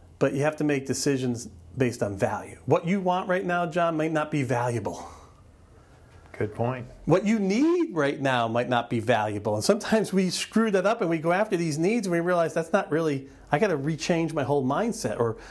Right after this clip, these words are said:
Speaker 1: what I'm doing, because that's, even that need isn't valuable. What is
Speaker 2: Got
Speaker 1: the
Speaker 2: it.
Speaker 1: value?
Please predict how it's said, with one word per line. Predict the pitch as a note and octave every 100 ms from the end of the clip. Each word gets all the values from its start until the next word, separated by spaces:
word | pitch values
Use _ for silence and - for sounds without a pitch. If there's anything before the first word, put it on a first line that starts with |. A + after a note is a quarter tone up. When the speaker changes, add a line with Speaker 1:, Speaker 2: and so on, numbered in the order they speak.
| - -
Speaker 1:
what | C3+ E3+
I'm | F#3 D3 A2
doing, | D3+ A3 G3 C3
because | B2+ C#3+ B2
that's, | D3+ - -
even | F#3+ G#3
that | F3+ D3+
need | D#3+ G3+ B3 A#3 F3+
isn't | C#3+ B2 A#2 - - - - - - - -
valuable. | B2 C3 B2 A2 G#2+ - -
What | C3 C#3+ A#3
is | A#3
Speaker 2:
Got | F3+
Speaker 1:
the | D3
Speaker 2:
it. |
Speaker 1:
value? | C#3 D#3 E3+ A2+ -